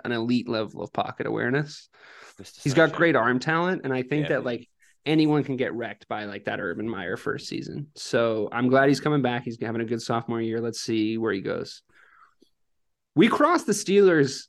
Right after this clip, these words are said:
Speaker 1: and the Browns off.
Speaker 2: They're
Speaker 1: That's
Speaker 2: done.
Speaker 1: probably true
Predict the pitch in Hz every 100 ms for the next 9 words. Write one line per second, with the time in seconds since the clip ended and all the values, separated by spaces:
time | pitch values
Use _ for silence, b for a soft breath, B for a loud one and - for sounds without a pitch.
0 | - 151 170 160 123 135 143 120 104 104
1 | 110 - - _ _ - - - 156 151
2 | - - - _ _ - 175 131 110 107
3 | - 110 110 110